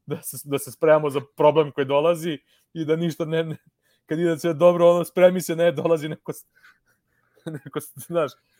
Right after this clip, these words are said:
između toga i, i ove neke situacije gde mi na terenu stvarno delujemo, znači, stvarno, stvarno, i zašto to kažem? Znači, nisam ja od onih tipova koji se lože samo kao dobri su rezultati ili, ne znam, gazimo ovo, ono, nego probam da gledam suštinu.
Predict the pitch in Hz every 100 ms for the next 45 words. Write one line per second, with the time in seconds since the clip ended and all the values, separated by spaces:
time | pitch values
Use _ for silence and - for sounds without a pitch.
0 | _ _ - 170 170 160 151 - 180 208
1 | 208 196 202 202 196 196 196 190 185 180
2 | 170 165 - 160 165 165 160 185 170 135
3 | 147 165 160 - 139 151 135 - 120 143
4 | 131 117 113 107 104 101 107 98 - 135
5 | 135 123 - 107 131 139 _ _ _ _
6 | _ 127 120 147 147 143 139 131 113 120
7 | 131 143 143 170 190 190 160 151 147 151
8 | - 131 - - 135 131 117 - 117 110
9 | 120 120 117 - 117 101 - 120 - 123
10 | 110 - _ _ _ 123 120 123 120 110
11 | 110 113 123 113 117 117 117 113 113 131
12 | 156 175 175 - 208 196 180 202 185 165
13 | - 170 104